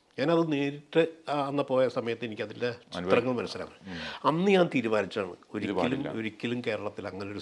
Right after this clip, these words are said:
Speaker 1: സംഭവം ഉണ്ടാവാൻ പാടില്ല എന്ന്.
Speaker 2: ഉം, ഉം.
Speaker 1: അപ്പോൾ ഇത് ഞാൻ ശക്തമായി ഞങ്ങളുടെ സ-, സംസ്ഥാന കമ്മിറ്റിയിൽ ഇത്, ഏഹ്, ഞാൻ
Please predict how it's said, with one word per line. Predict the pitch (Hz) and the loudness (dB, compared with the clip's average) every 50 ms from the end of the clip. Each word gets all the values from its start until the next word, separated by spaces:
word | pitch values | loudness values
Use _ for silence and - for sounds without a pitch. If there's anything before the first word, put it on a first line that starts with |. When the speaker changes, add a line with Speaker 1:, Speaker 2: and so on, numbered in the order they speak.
| - | -8
Speaker 1:
സംഭവം | 113 90 90 92 95 | -8 -8 -8 -8 -8
ഉണ്ടാവാൻ | 92 90 92 92 95 92 - | -8 -8 -8 -8 -8 -6 -6
പാടില്ല | 95 92 90 85 85 90 85 | -8 -8 -8 -8 -12 -12 -14
എന്ന്. | - - - - 92 82 | -14 -18 -20 -16 -14 -14
Speaker 2:
ഉം, | 78 76 69 65 - - 76 | -14 -14 -16 -18 -20 -20 -20
ഉം. | 73 71 69 - - - - - - | -20 -20 -20 -20 -20 -20 -12 -10 -6
Speaker 1:
അപ്പോൾ | - 131 | -4 -2
ഇത് | 143 151 | 0 2
ഞാൻ | 165 160 156 156 | 2 2 2 2
ശക്തമായി | - 139 - - - 160 156 151 156 165 | 2 0 0 0 2 2 4 4 4 2
ഞങ്ങളുടെ | 165 156 151 139 - | 2 0 -2 -2 -4
സ-, | - 160 147 131 | -4 -4 -4 -4
സംസ്ഥാന | 131 113 - - 143 131 | -4 -4 -4 -4 -4 -2
കമ്മിറ്റിയിൽ | 127 135 131 131 127 127 123 - | -4 -4 -6 -6 -6 -6 -6 -6
ഇത്, | 151 135 - | -6 -6 -8
ഏഹ്, | 67 69 - - - 113 - 60 - - - - - - 85 95 92 95 113 110 - 131 117 - - - 135 117 113 | -8 -10 -10 -10 -10 -10 -8 -8 -8 -8 -8 -8 -8 -8 -6 -8 -8 -8 -8 -8 -10 -10 -10 -10 -10 -10 -10 -8 -8
ഞാൻ | 107 107 113 | -8 -8 -10